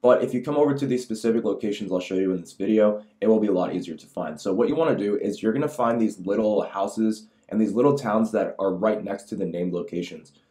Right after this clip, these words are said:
So you'll notice that the named locations are, like, these big cities and towns, and then to the side, there'll be these little shacks that are all clustered together in these,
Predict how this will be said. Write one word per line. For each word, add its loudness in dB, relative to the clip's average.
So -6
you'll 4
notice 4
that -8
the 0
named 4
locations 0
are, 0
like, -2
these -4
big 0
cities -4
and -10
towns, -4
and 0
then 0
to -2
the -2
side, 0
there'll 0
be -2
these -2
little 2
shacks -4
that 0
are 0
all 4
clustered -2
together 2
in -2
these, -8